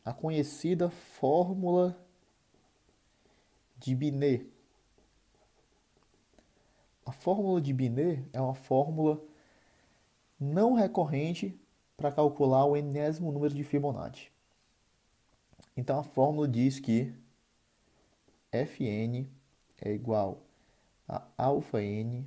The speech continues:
menos beta n sobre raiz de cinco.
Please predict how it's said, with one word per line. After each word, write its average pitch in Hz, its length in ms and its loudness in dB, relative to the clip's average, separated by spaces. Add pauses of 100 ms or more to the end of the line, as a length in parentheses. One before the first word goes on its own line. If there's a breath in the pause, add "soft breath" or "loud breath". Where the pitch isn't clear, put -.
(140)
menos 107 760 -6
beta 131 540 -2
n 110 420 -4 (340)
sobre 107 760 -6 (760 soft breath)
raiz 107 200 -4
de 113 120 -8
cinco. - 440 -16